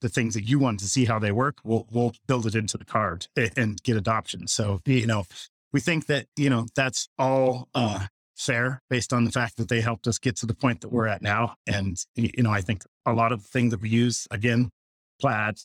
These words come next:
Experian, a-, all of these great partners that we've had up along the way, that they will help us because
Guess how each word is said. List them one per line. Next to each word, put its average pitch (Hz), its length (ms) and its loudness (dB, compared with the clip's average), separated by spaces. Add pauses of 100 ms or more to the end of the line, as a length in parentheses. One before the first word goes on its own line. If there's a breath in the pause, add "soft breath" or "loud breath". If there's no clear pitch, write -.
(180)
Experian, 107 640 0 (200)
a-, 120 220 0
all 156 180 4
of 135 80 0
these 127 380 0
great 127 220 -2
partners 110 460 -2
that 104 120 -6
we've 110 100 -16
had 113 220 -2
up 113 80 -6 (300)
along 113 240 4
the 101 80 -2
way, 104 340 0 (160)
that 113 220 -4
they 120 160 4
will 95 140 2
help 127 280 -2
us 101 160 -2
because 107 480 -2